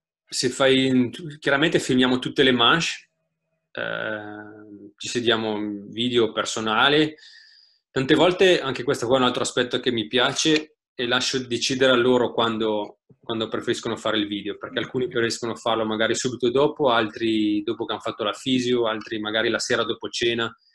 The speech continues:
E questo trovo che sia molto importante, perché quando arrivano hanno voglia di fare quello, o comunque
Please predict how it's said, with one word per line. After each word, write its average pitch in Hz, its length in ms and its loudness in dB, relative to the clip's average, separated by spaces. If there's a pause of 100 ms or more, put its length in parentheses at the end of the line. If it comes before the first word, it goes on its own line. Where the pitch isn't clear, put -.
(460)
E - 60 -20
questo 135 260 0
trovo 120 240 0
che 117 80 -6
sia 107 560 -2
molto 110 320 -8
importante, 123 600 -4
perché 101 760 -6 (320)
quando 127 240 2
arrivano 135 460 4
hanno 113 160 0
voglia 117 220 4
di 117 100 2
fare 113 260 0
quello, 127 360 4
o 107 40 0
comunque 113 540 -2